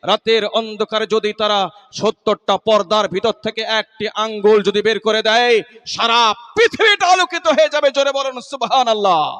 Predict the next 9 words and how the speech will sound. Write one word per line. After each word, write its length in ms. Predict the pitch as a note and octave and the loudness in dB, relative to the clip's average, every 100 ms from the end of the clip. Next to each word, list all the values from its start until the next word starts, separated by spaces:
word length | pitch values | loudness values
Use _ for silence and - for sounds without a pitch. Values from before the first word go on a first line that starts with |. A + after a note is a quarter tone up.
| - _ _ _ _ _ - | -18 _ _ _ _ _ -8
আবার 360 | F#3 D4 F#4+ G4 | -2 2 2 2
বলা 180 | F4+ E4+ | 0 2
হচ্ছে, 380 | F#4+ - F#4 F4 B3 - _ _ _ | 0 0 -2 0 -2 -6 _ _ _
সেই 220 | - G3+ F#3+ | -12 -8 -8
হুরগুলো 560 | A2+ G3 A#3+ A3 A3 | -2 0 2 2 -2
কত 200 | G3+ A3 A#3+ | -2 -4 -4
সুন্দর 420 | A3+ B3+ B3+ B3 | -6 -10 -4 -2
হবে 200 | G#3 G#3 | -2 -2
জানেন? 340 | F#3+ G#3 G#3+ | -2 -2 -4